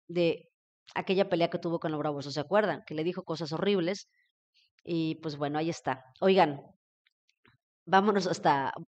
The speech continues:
Nuevo León otra vez. Fíjense los alcaldes, qué chistosos son.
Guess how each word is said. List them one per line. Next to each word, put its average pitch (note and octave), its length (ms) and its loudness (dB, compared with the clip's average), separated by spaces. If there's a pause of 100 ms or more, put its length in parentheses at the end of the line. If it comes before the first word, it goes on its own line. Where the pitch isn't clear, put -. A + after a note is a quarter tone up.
(160)
Nuevo F#3+ 300 10
León C4 340 8
otra G#3+ 280 4
vez. G#3 240 2 (760)
Fíjense A#3 340 6
los G3+ 180 2
alcaldes, G#3 500 2
qué F#3+ 120 -4
chistosos G3+ 520 -2
son. F3+ 340 -2